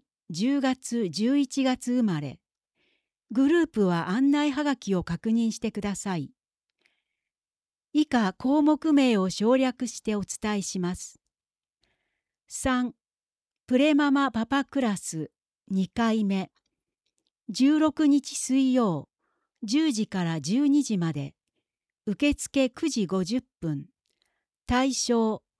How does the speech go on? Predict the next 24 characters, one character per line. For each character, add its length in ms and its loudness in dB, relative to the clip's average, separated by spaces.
出 260 -4
産 400 2
予 160 4
定 280 0
日 140 -2
が 260 -8
令 260 2
和 160 0
八 340 -2
年 320 0
十 280 0
一 280 -2
月 280 -4
か 160 -4
ら 240 -6
令 300 2
和 160 0
九 180 -8
年 360 -2
一 320 -4
月 320 -2
の 160 0
妊 240 0
婦。 180 -8